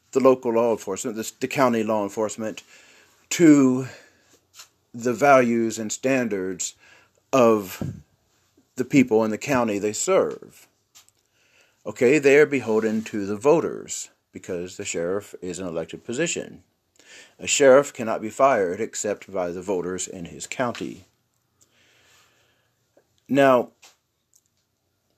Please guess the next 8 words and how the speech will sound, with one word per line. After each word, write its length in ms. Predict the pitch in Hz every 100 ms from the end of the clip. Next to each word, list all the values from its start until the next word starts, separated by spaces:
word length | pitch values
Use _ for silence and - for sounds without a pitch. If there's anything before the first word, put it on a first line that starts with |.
| _ _ _
in 140 | 139 185
Illinois, 640 | 175 135 104 92 110 127 123 - - _ _ _ _ _ _ _ _ _ _ _
there 160 | 117 139
was 600 | 151 147 139 117 - - _ _ _ _ - - _ _ _ _ _ _ _ _ _ _ _ _ _ _ _ _ -
new 340 | 151 190 180
gun 240 | 143 139
control 500 | 117 107 113 101 101
legislation 920 | 107 110 107 101 85 - 85 82 95